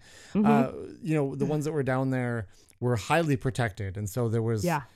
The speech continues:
Speaker 2: you would see people transplanting them if there was something like, say, a highway or something had to go through somewhere, like, every single one would be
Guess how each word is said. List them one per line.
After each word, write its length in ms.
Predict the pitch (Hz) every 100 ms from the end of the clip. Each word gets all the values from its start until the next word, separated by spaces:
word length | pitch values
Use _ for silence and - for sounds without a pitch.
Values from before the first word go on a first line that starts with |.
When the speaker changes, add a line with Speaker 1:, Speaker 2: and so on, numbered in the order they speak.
| _ -
Speaker 2:
you 100 | 127
would 80 | 127
see 160 | 175
people 240 | 139 127 113
transplanting 720 | 135 131 110 131 127 120 113
them 140 | 104
if 100 | 101
there 80 | 120
was 160 | 113 101
something 260 | 117 110
like, 240 | 107 101 -
say, 180 | 127
a 100 | 113
highway 480 | 101 117 120 117 113
or 80 | 110
something 240 | 101 117
had 160 | 101 117
to 40 |
go 120 | 107 113
through 160 | 113
somewhere, 420 | 104 113 110 107
like, 240 | 107 110 95 - - _ -
every 360 | 135 135 131
single 360 | - 131 120 113
one 180 | 117 113
would 160 | 98
be 240 | 107 104